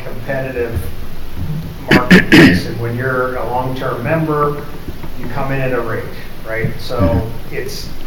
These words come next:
Speaker 1: Otarma is not gonna get on a roller coaster. They're doing their best not to get on a roller coaster. So your rate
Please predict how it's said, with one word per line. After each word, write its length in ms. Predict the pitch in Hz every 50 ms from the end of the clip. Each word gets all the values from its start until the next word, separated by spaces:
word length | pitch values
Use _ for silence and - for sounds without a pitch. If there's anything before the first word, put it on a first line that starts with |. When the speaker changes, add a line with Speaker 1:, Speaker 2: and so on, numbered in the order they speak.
| - - - - - - - - -
Speaker 1:
Otarma 440 | - - - 165 165 165 160 143 135
is 60 | 131 131
not 200 | 127 127 127 -
gonna 180 | - - 117
get 120 | 113 117 117
on 160 | 110 107 107 104
a 20 | -
roller 280 | 104 101 104 104 107
coaster. 320 | 107 107 107 107 - - - 104
They're 180 | 107 107 107 104
doing 160 | 107 110 107
their 140 | 107 107 104
best 260 | 107 107 107 107 -
not 160 | 110 107 107
to 80 | 107 -
get 100 | 104 101
on 100 | 104 104 104
a 60 | 104 104 101
roller 180 | - - - -
coaster. 320 | - 110 110 110 - - -
So 140 | - - -
your 220 | 107 110 123 123
rate 320 | 120 120 120 120 117 117